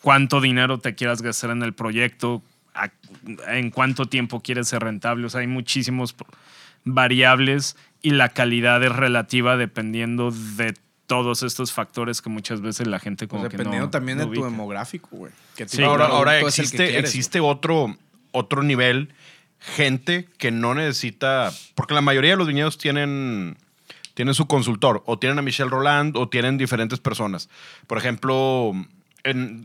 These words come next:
Speaker 3: voy a hablar un poquito de, de Napa. John Schwartz, el dueño de Amuse Bush y de Oso Met y estos vinos,
Speaker 1: Ajá.
Speaker 3: pues tiene Heidi Barrett, que es hija de Bo Barrett. Eh, y los que nos escuchan, si no saben quién es Bo Barrett,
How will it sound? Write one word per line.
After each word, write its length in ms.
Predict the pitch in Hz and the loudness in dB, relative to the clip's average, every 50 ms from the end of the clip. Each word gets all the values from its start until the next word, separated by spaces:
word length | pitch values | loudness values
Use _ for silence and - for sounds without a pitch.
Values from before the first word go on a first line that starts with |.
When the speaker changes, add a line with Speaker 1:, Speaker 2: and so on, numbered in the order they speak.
| - 127 | -8 0
Speaker 3:
voy 100 | 120 123 | 2 4
a 40 | |
hablar 160 | 131 139 143 147 | 4 4 4 2
un 80 | 147 | 0
poquito 280 | 139 143 139 120 139 147 | 0 -2 -4 0 0 0
de, 140 | 135 123 110 | 0 2 0
de 120 | 120 113 | 0 0
Napa. 580 | 113 123 131 135 131 - 160 151 151 156 165 - - _ _ 123 | 2 4 2 2 4 4 4 4 4 2 -2 -8 -16 _ _ -2
John 200 | 113 131 135 143 | 0 2 2 2
Schwartz, 560 | - - 139 131 143 151 151 - - - - - | 2 6 6 8 8 6 4 0 -6 -6 -4 -4
el 380 | 113 107 104 101 98 92 90 90 | -4 -2 -2 -2 -2 -4 -4 -2
dueño 240 | 104 113 117 135 | -2 -2 0 0
de 60 | 135 127 | 0 0
Amuse 300 | 113 110 123 139 135 - - | 0 0 0 0 0 -2 -2
Bush 420 | 120 131 143 151 - - - - - - | -2 0 0 0 -2 -6 -8 -12 -14 -10
y 140 | - 117 113 | -8 -6 -4
de 200 | 104 104 101 101 | -2 -2 -2 0
Oso 300 | 101 107 113 - - 135 | 0 0 0 -2 -4 -4
Met 240 | 127 120 123 135 131 - | -2 0 0 -2 -2 -2
y 60 | 123 117 | -4 -6
estos 240 | 110 - - 131 | -6 -6 -10 -10
vinos, 340 | 123 127 120 127 151 - - - _ - - - | -8 -8 -6 -6 -8 -10 -12 -18 _ -20 -10 -6
Speaker 1:
Ajá. 280 | 135 127 135 147 196 226 | -4 -2 0 -2 -2 -4
Speaker 3:
pues 120 | - 110 | -6 -6
tiene 200 | - 127 120 123 139 | -4 0 0 0 2
Heidi 200 | 139 135 131 131 | 2 0 0 2
Barrett, 500 | 104 123 120 113 101 87 - - - - - _ _ _ _ _ | 2 4 4 4 2 -2 -6 -10 -18 -20 -20 _ _ _ _ _
que 80 | - 107 | -6 -4
es 80 | 95 | -4
hija 160 | 113 104 131 127 | -2 0 0 0
de 60 | 113 | 0
Bo 280 | 101 92 117 113 117 | 0 2 2 2 2
Barrett. 440 | 110 95 120 110 107 101 92 85 78 - _ - - - - - | 4 4 4 4 4 4 0 -2 -6 -10 _ -18 -18 -18 -18 -12
Eh, 440 | - 90 90 92 90 87 87 85 90 | -8 -6 -4 -2 -2 -2 -2 -2 -2
y 140 | 92 104 101 | -2 -2 -2
los 160 | 95 101 95 - | 0 -2 -2 -2
que 60 | - 98 | -2 -4
nos 120 | 95 85 | -4 -4
escuchan, 500 | 85 - - 165 160 - - 131 135 143 - - - - - - - - - - _ - - - - - - _ | -6 -2 0 0 2 2 0 -2 -2 -4 -6 -14 -20 -20 -20 -20 -20 -20 -20 -20 _ -20 -20 -20 -20 -20 -20 _
si 220 | - - 123 123 | -8 0 2 4
no 140 | 123 123 123 | 4 4 4
saben 160 | 117 131 127 | 4 2 2
quién 140 | 117 135 135 | 2 2 2
es 100 | 127 110 | 0 2
Bo 180 | 107 131 131 131 | 2 2 2 4
Barrett, 420 | 120 117 156 151 147 127 127 147 | 6 6 8 8 8 6 4 2